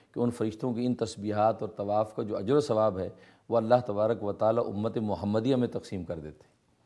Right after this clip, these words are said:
क्योंकि फरिश्तों को तो सवाब की ज़रूरत नहीं है, लेकिन आप सल्लल्लाहु अलैहि वसल्लम की उम्मत का इतना मकाम अल्लाह के यहाँ कि उनका तस्बीह का सवाब सब उम्मत में तकसीम हो जाता है।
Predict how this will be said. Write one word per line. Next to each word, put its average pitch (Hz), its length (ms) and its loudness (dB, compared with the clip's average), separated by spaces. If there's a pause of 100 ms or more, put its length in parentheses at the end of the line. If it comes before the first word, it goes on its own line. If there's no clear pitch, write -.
(240)
क्योंकि 110 140 -4
फरिश्तों 110 380 -2
को 120 80 -2
तो 110 100 -6
सवाब 110 360 0
की 113 80 -2
ज़रूरत 123 260 0
नहीं 113 140 -6
है, 104 180 -12 (500)
लेकिन 107 320 -4 (160)
आप 110 220 4
सल्लल्लाहु 113 240 -8
अलैहि 110 100 0
वसल्लम 113 200 -6
की - 100 -12
उम्मत 107 280 -2
का 107 100 -4
इतना 113 240 0
मकाम 98 380 -4
अल्लाह 95 220 -4
के 95 140 -10
यहाँ 101 140 -4
कि - 120 -12
उनका 107 460 -4 (140)
तस्बीह 101 320 -8
का 101 120 -4
सवाब 95 420 -4 (400)
सब 101 120 -10
उम्मत 101 280 -4
में 95 120 -6
तकसीम 95 300 -8
हो 85 100 -10
जाता 82 280 -12
है। 78 100 -16